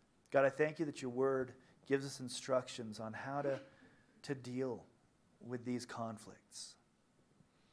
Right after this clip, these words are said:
God, it, I thank you that your word tells us to, to work together to bring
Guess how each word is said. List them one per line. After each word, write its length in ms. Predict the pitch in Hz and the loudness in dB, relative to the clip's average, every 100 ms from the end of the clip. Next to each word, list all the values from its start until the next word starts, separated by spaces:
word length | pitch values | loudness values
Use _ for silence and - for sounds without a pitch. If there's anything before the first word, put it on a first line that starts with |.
| - - - _ _ _ _ _ _ - | -20 -20 -20 _ _ _ _ _ _ 2
God, 180 | 123 117 | 4 4
it, 140 | 113 - - _ _ - | 2 -6 -20 _ _ -20
I 60 | - - | -12 -2
thank 240 | 135 135 | -2 0
you 80 | 135 | -2
that 180 | 127 - | -2 -4
your 80 | 120 | 0
word 240 | 127 123 | 0 0
tells 300 | - 127 123 | 0 0 0
us 160 | 120 - | -6 -8
to, 280 | 123 113 104 - - _ _ _ - | -8 -10 -12 -20 -20 _ _ _ -10
to 120 | 123 | -6
work 340 | 113 127 127 127 | -2 -2 -4 -6
together 480 | 127 117 117 117 113 | -6 2 2 2 -4
to 120 | 117 | -8
bring 360 | 113 117 113 | -6 -4 -6